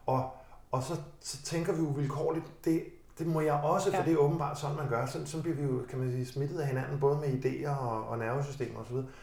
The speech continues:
Speaker 1: Og derfor er en individuel praksis, giver det mening. Problemet er bare nogle gange, at, at hvis det skal ind og, og rodfæste sig,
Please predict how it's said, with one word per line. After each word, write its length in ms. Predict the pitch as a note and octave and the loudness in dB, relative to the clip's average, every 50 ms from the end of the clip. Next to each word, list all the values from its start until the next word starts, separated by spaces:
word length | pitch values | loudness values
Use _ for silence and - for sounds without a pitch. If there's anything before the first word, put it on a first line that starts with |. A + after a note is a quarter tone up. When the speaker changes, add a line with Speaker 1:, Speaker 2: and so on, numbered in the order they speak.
| - - - - - | -18 -18 -18 -12 -8
Speaker 1:
Og 140 | - A#2 - | -6 -4 -2
derfor 300 | C3 C#3 C#3+ - E3 E3 | 0 -2 -2 0 -2 -2
er 200 | C#3+ C3+ C#3 C3+ | -2 0 -2 -2
en 100 | C3 C3 | -2 -2
individuel 500 | C#3+ D#3 D#3+ - D3+ C#3+ B2+ B2+ A#2+ - | -2 -2 -2 -4 -4 -2 0 0 0 -2
praksis, 380 | - - A#2 B2+ B2+ C3+ - - - | -4 -4 -4 -4 -4 -6 -10 -8 -4
giver 140 | C#3+ C#3 B2+ | -2 0 2
det 100 | C3 B2+ | 2 2
mening. 560 | A#2+ A2+ A2 G#2+ B2 C#3 D3 D3 C#3+ C#3+ D3 - - - - - - - - - - - - - - | 2 0 0 -2 -2 0 0 2 0 0 -2 -6 -12 -18 -20 -20 -20 -20 -20 -20 -20 -20 -20 -18 -10
Problemet 420 | - - - C#3+ F3+ F#3 F3+ E3+ D#3+ | -6 -4 -2 0 0 2 2 0 -2
er 80 | D#3 | -2
bare 200 | D3+ C#3 C#3+ D#3 | -2 -2 -2 -2
nogle 180 | D#3 D3+ D3+ D3 | -2 -2 -4 -2
gange, 260 | C#3+ C3+ C#3+ D3 D3 - | -4 -2 -2 -4 -4 -4
at, 80 | - - - - | -6 -8 -8 -10
at 100 | A#2+ B2+ - - - - | -10 -10 -10 -12 -12 -6
hvis 200 | B2 B2 B2 - | -4 -4 -4 -6
det 200 | - - - - | -8 -12 -12 -12
skal 160 | - - - - | -10 -10 -10 -8
ind 140 | - F#3 - - - - | -6 -6 -6 -8 -8 -8
og, 200 | - C3 C3 - | -6 -6 -6 -4
og 220 | B2 A#2+ A#2 - | -4 -4 -2 2
rodfæste 600 | B2 C#3+ F3 F3+ F3+ - D#3 B2+ B2 - - B2 | 4 4 4 4 2 2 0 0 0 -2 -6 -10
sig, 140 | - - A2 | -8 -8 -8